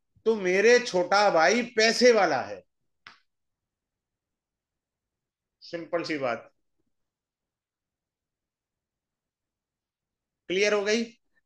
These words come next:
अब दूसरा मटेरियलिस्टिक देखिए, वैदिक के अंदर जब मैं क्लास में पढ़ाता हूं, मेरा रिदम बन जाता है,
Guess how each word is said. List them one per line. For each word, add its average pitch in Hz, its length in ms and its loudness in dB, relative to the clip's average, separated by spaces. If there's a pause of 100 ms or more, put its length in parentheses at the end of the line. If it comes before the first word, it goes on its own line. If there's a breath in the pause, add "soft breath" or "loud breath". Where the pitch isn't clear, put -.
अब 170 220 0
दूसरा 147 380 0
मटेरियलिस्टिक 156 840 -4
देखिए, 147 420 -10 (380 soft breath)
वैदिक 214 640 2
के 220 80 2
अंदर 170 360 0
जब 160 140 -2
मैं 202 160 -2 (100)
क्लास 175 360 -2
में 208 160 -8
पढ़ाता 151 460 0
हूं, 180 500 -4
मेरा 165 280 4
रिदम 147 380 -2
बन 143 200 -2
जाता 120 400 -4
है, 175 360 0